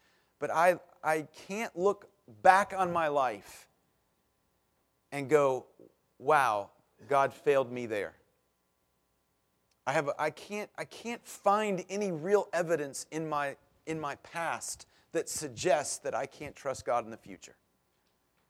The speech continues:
So I need to remember that. I need to recount it. And that's what David does here. His fear leads to remembering.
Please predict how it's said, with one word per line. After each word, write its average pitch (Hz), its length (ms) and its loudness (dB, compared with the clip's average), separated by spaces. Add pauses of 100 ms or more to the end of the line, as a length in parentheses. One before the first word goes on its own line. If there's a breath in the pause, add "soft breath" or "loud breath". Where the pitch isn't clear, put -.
(380)
So - 180 -10
I 170 80 -6
need 190 200 -2
to 185 60 0
remember 160 600 0
that. 90 240 -18
I 135 80 -10
need 160 160 -6
to 151 60 -4
recount 185 680 -6
it. - 220 -18 (240 soft breath)
And 120 120 -6
that's 165 220 0
what 143 120 -4
David 151 320 -2
does 139 260 -2
here. 113 280 -6 (380 soft breath)
His - 180 -6
fear 180 360 0
leads 156 280 -4
to 147 120 -8
remembering. 127 480 -8